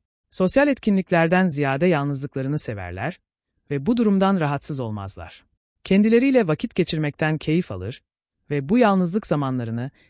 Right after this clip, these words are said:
kendilerini yenilemek için kullanırlar. Yüksek empati yeteneği. Kappa kadınları, başkalarının duygularını ve ihtiyaçlarını anlamada oldukça başarılıdırlar. Empati yetenekleri yüksek olduğundan, çevrelerindeki insanlara duyarlı ve anlayışlı davranırlar.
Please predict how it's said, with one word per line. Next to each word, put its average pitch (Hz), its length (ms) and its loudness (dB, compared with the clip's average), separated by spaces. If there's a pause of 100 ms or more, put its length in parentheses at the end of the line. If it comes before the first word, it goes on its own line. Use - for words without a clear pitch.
(120)
kendilerini 165 520 0
yenilemek 147 440 -2
için 127 220 -6
kullanırlar. 101 720 -10 (400)
Yüksek 247 400 -2
empati 196 380 0
yeteneği. 113 520 -4 (440)
Kappa 233 320 2
kadınları, 110 580 -4 (500)
başkalarının 202 640 2
duygularını 143 640 -2
ve 156 100 -2
ihtiyaçlarını 151 680 -2
anlamada 143 580 -2
oldukça 156 440 -2
başarılıdırlar. 110 840 -6 (400)
Empati 180 340 0
yetenekleri 180 580 0
yüksek 156 360 -2
olduğundan, 107 640 -8 (520)
çevrelerindeki 202 680 2
insanlara 165 560 0
duyarlı 131 460 -2
ve 196 100 0
anlayışlı 143 520 -4
davranırlar. 101 720 -8